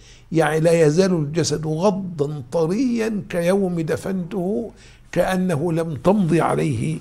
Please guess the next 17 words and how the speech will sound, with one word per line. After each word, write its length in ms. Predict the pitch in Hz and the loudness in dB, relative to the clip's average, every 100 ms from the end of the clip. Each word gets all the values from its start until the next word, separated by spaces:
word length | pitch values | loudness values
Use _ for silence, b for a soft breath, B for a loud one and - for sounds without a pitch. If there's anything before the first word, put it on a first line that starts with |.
| B B | B B
هذه 540 | 127 151 117 143 120 160 | -2 0 0 -2 -4 -2
المدة 640 | 143 139 147 131 123 135 - b b - | -2 0 -2 -2 -2 -4 -4 b b -4
التي 340 | 147 139 120 120 | -2 0 -2 0
بلغت 460 | 127 127 117 117 - - - | 4 4 2 -2 -4 -18 -8
ستة 520 | - - 92 - - | -8 -6 -12 -14 -12
أشهر. 300 | - - - - b b b b - | -12 -12 -18 -20 b b b b 0
البخاري 720 | 214 226 - 269 349 262 196 | 2 2 4 2 4 4 4
بوب 480 | 180 269 302 202 165 | 6 6 6 2 0
على 240 | - 165 | -2 -2
هذا 580 | 147 107 170 151 131 123 b b - | -2 0 2 2 0 -6 b b 4
في 160 | 143 | 4
صحيحه 640 | - - 113 180 131 143 139 | 6 2 2 0 0 -2 0
فقال: 500 | - - 185 185 196 | -2 4 6 6 4
باب 540 | 190 151 170 165 156 - B B B B | 2 4 6 4 0 -10 B B B B
هل 220 | 190 185 | 4 4
يخرج 560 | 185 226 160 165 156 143 | 4 2 0 -2 0 0
الميت 760 | 135 131 139 127 113 - - | -2 -2 -4 -4 -6 -8 -12